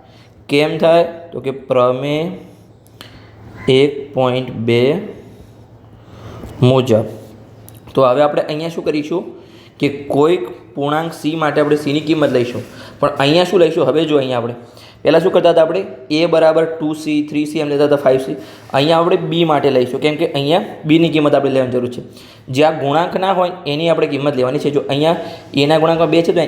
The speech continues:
એની આપણે કિંમત લેવાની નથી. હવે બી બરાબર આપણે અહીંયા વર્ગમૂળ બે છે તો આપણે ટુ સી લઈશું. તો આપ, મેં કીધું હતું કે જે વર્ગમૂળ બેને આપણે સાબિત કર્યું એના કરતાં થોડું ઉલટું છે. તો તમારે ખાસ ધ્યાન રાખવાનું છે કે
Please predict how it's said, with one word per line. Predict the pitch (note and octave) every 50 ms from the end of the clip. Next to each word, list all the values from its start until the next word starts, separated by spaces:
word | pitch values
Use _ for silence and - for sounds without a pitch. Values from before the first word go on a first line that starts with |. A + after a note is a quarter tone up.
| - - C#3
એની | C#3+ D#3+ E3
આપણે | D#3 D#3+ C#3+ C#3+
કિંમત | C#3+ D3 D3 C#3
લેવાની | C3+ C3 C#3 D#3 D#3+ D#3
નથી. | - - B2+ A#2+ A#2+ - - -
હવે | B2 C3+ D3 C#3+ C#3
બી | D3 E3 F3 E3
બરાબર | E3 E3 D#3+ D#3+ E3
આપણે | E3 D#3+ E3 -
અહીંયા | - D#3 D#3 D3 C#3+
વર્ગમૂળ | C#3 C#3 D#3 E3 D#3 C#3+
બે | D#3+ E3 E3+ E3+
છે | G3 G3+ G#3 - - - -
તો | - -
આપણે | B2+ D#3 E3+ -
ટુ | - G3 F3+
સી | - F3 D3+ C#3
લઈશું. | B2 A#2 - - D#3+ - - - - - - - - - - - - _
તો | C3+ C3 C3+ C3 -
આપ, | - C3 B2+ - C#3+
મેં | D3 D3 C#3+
કીધું | C#3 D3 E3 -
હતું | - F#3 G3+ G3 F#3+ F#3 - -
કે | D3 C3 B2
જે | C#3 C3+ B2+
વર્ગમૂળ | C3 C3 B2+ C3 D3+ D#3 D3 C#3
બેને | C#3 C3 D#3
આપણે | D3+ E3 D3+
સાબિત | - D3+ D#3 D3+
કર્યું | D#3+ E3+ - -
એના | D3 D3 C#3
કરતાં | D3 D3 C#3+ D3
થોડું | D3 C#3+ D3+ - - -
ઉલટું | F3 E3 - D3+ B2+ A#2 -
છે. | A#2+ G#2+ - - - - - - - - - - -
તો | - D3+
તમારે | D3 D3+ D3+ D3 D3 C#3+ D3 -
ખાસ | - D#3 E3 D#3+ B2+
ધ્યાન | C#3 C3 B2 B2
રાખવાનું | A#2 A#2+ B2 C3 D#3 F#3+ F#3+ -
છે | D#3+ C#3 - - - - - - - - - - - - - - - - _ -
કે | C3 C#3